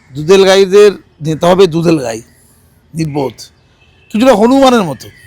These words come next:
এ ডাল থেকে ও ডালে ঘুরবে, এ ডালে ফল শেষ হয়ে গেলে ওই ডালে যাবে। আমি শুধু ভাবি, আচ্ছা, এদেরকে দেখেও লোক অনুপ্রাণিত হয়, হ্যাঁ? মানে,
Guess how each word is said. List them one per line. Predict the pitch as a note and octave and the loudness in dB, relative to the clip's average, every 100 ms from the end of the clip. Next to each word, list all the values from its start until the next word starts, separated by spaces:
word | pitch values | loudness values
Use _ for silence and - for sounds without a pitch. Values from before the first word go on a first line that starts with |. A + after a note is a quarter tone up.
| _ _ _ _ _ _ _ - | _ _ _ _ _ _ _ -2
এ | G3 | 2
ডাল | G#3 G#3 | 2 2
থেকে | G#3+ G3+ | 0 2
ও | G3+ | 2
ডালে | G3+ G#3 | 2 2
ঘুরবে, | F3+ F3+ G3 G3+ - _ _ | -2 0 0 0 -6 _ _
এ | E3+ | 0
ডালে | F3 F#3 | 2 2
ফল | E3+ F#3+ | 0 -2
শেষ | F3 F3+ | -2 -2
হয়ে | F3 | 0
গেলে | F3+ | 0
ওই | E3 | 0
ডালে | D#3 E3+ | 0 0
যাবে। | D#3+ D#3+ D#3+ F#3+ _ _ _ _ _ _ _ _ _ _ _ _ _ _ _ _ _ _ _ - | 0 -2 -4 -10 _ _ _ _ _ _ _ _ _ _ _ _ _ _ _ _ _ _ _ -10
আমি | C#4 C#4+ | -6 -4
শুধু | C#4 D4+ F#3 | -6 -8 -10
ভাবি, | A#2+ C#3+ F#3 G#3+ D#3+ E3+ - _ _ _ _ _ - | -4 -2 0 -2 -4 -8 -16 _ _ _ _ _ -6
আচ্ছা, | A#3+ | 0
এদেরকে | A#3+ A3+ C#4 A#3 D4+ | 2 4 2 0 0
দেখেও | C4 A3 A3 C4+ | 0 0 0 0
লোক | C#4+ C#4 | 0 0
অনুপ্রাণিত | A#3+ A3 C4 A3+ E3+ | -2 -2 -2 -2 -2
হয়, | D#3 | -4
হ্যাঁ? | D#3 - _ _ _ _ _ _ _ _ _ _ _ _ _ _ C3+ | -6 -10 _ _ _ _ _ _ _ _ _ _ _ _ _ _ -16
মানে, | C#3+ | -14